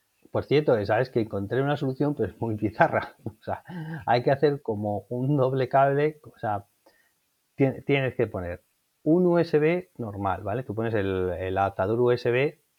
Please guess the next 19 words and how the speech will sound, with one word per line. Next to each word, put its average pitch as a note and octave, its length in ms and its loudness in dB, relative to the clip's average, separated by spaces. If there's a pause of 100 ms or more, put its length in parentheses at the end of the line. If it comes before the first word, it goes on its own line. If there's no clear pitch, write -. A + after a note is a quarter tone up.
(320)
eh, G2 300 -4
normal G2+ 460 -2
que, F2+ 560 -2 (160)
que G#2 80 -2
hay. F#2 140 -2 (640)
Del A2+ 200 2
adaptador A2+ 520 4
U C#3+ 40 6
S C#3+ 220 2
B, D3+ 220 4
es B2+ 100 -6
que D3 80 2
el C3+ 40 -4
problema D3 360 4
que D#3+ 100 4
hay D#3+ 140 6
que D3 100 -2
solo C#3+ 260 0
venden, A#2+ 480 0